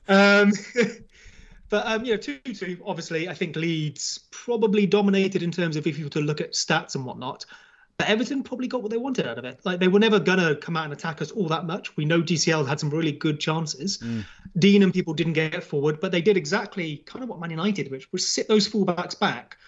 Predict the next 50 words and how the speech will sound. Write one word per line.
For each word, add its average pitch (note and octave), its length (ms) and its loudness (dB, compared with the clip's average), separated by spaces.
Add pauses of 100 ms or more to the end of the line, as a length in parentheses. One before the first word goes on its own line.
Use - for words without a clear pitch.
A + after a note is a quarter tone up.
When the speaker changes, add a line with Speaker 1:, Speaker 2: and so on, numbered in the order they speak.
(140)
Speaker 2:
to F3 80 -2
really D#3 200 0
stop - 380 0
us G3+ 180 2
being D3 160 -6
able D3 120 -6
to D#3 60 -10
get D3+ 140 -2
in C#3+ 60 -2
behind D3 320 -2
with C#3+ 100 -4
those, C#3+ 160 0
you C#3 40 -4
know, C3+ 100 -4
diagonals C#3 540 -2
or C#3 40 -4
the D3 100 -6
direct D3 300 -2
play D3 160 0
we D3 120 -2
like D#3+ 200 -4
to D#3+ 80 -4
do, F3+ 260 4 (140)
Speaker 1:
Yeah. A2 160 -6
Speaker 2:
especially - 400 0
with, C#3+ 100 2
say, C#3+ 140 4
a C#3+ 60 4
Raphinha, G#3 440 4
who's D#3+ 160 4
up C#3 140 0
against F3+ 320 2
Luca C#3 200 -6
Dean. C#3+ 300 -2 (680)
And F3+ 100 4
we're F#3 100 4
able A#3 200 0
to G3+ 120 2
absorb F3 500 -2
quite A#3 220 -4
a F3 40 -4
lot E3 240 -2
of E3 160 -8
what F3 140 -4
we D3 120 0
put D3 180 -2
up C#3+ 120 -4
against D#3+ 320 0
them. C3+ 180 -12 (220)
So, D#3+ 600 4